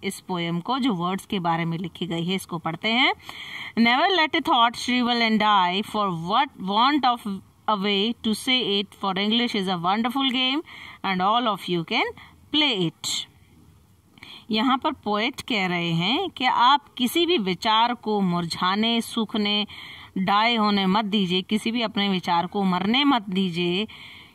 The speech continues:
क्योंकि जो कहने की इच्छा है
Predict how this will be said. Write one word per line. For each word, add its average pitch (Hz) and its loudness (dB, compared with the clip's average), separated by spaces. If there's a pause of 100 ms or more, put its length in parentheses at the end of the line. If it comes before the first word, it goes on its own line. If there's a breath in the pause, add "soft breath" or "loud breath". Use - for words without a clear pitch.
क्योंकि 262 0
जो 262 0
कहने 220 2
की 285 0
इच्छा - 0
है 214 2